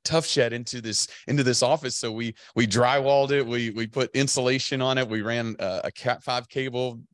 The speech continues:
you know, for modem. I even had a little A C put on the back of it. And, uh, so now, yeah, every day, every morning, I walk out the back door over to this, and it literally still has the placard that says Tough Shed on it. So I open up this Tough Shed, and, uh,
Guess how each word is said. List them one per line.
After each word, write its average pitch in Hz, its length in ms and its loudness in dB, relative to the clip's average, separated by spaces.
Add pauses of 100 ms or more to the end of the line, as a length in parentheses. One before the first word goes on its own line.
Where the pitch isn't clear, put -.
(200)
you 107 100 -2
know, 104 140 2
for 104 160 -2
modem. 127 460 2 (220)
I - 60 -2
even 135 200 0
had 135 200 -2
a 120 60 -2
little 117 340 -4
A 127 160 -6
C 135 260 -6
put 143 160 0
on 147 120 2
the 139 80 2
back 151 240 2
of 156 100 -2
it. 175 140 -4 (400)
And, 127 260 0
uh, 131 240 4
so 139 220 -2
now, 135 540 0 (200)
yeah, 139 320 2
every 139 360 -4
day, 127 500 -2
every 123 180 -2
morning, 123 420 -2
I 107 120 0
walk 107 400 -2
out 127 260 4
the 113 80 -12
back 117 300 0
door 117 400 -4 (300)
over 131 280 4
to 131 160 -10
this, 131 220 -2
and 120 120 -2
it 127 100 2
literally 127 360 2
still 127 180 -4
has 131 140 0
the 110 60 -6
placard 110 440 -4
that - 80 -14
says 104 180 -6
Tough - 220 2
Shed 90 220 4
on 92 120 0
it. - 80 -4 (240)
So 131 140 6
I 131 80 4
open 156 320 2
up 160 160 2
this 165 160 0
Tough - 260 -4
Shed, 120 460 -2
and, 120 300 -2
uh, 120 220 4